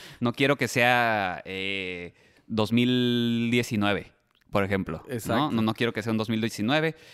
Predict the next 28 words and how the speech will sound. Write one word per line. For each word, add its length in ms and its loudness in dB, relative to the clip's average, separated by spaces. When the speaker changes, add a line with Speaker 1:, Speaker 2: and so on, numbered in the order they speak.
Speaker 2:
Entonces, 600 -2
esperemos 500 0
que 80 -4
lo 60 -2
arreglen, 360 0
que 80 -8
lo 80 -2
arreglen 400 -2
rápido 640 -2
y 420 -2
que 400 -8
no 140 -4
haya 180 -6
problemas. 800 -10
Speaker 1:
Pero 200 0
bueno, 260 0
queda 260 -2
claro 560 0
que 340 -2
el 200 0
funcionamiento 1000 0
en 120 0
sí 280 -2
de 160 0
la 140 4
bomba 360 0
de 120 2
gasolina 680 0